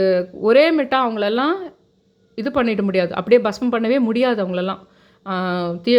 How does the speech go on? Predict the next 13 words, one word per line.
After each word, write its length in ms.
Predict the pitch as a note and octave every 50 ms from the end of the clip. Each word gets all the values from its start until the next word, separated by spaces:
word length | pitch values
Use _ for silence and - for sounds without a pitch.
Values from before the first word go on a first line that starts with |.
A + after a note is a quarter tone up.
| A#3+ A#3+
கடவுள் 360 | - G#3 G#3+ A#3+ C4 C4 B3
சக்தியை 280 | C4 A#3+ A#3+ - B3+ A#3+
விட 140 | A#3+ B3+ C#4+
ஒரு 180 | C#4 B3 A3 G3+
படி 180 | G3 A3+ A3+ C4
மிஞ்சின 420 | A#3 A3+ A#3 A#3+ C4 C4+ D#4 D#4 D#4
சக்திகளே 460 | D4+ C4 B3+ - C4+ A#3 A#3 B3 C4+
அவங்க 220 | C4 A#3 A3 G#3+ G#3
வரமா 320 | G3 G3+ G#3 A3 A#3 A3+ A3
தவம் 300 | G#3+ G#3 G#3 A3 A3+ A3
இருந்து 240 | A3 G#3+ G#3+ G#3+ A3
பெற்றவங்க 420 | G#3 G3 G3 - G3 G3 F#3+ F3+
அவங்கெல்லாம். 380 | E3+ E3 E3+ E3+ F3 F#3+ -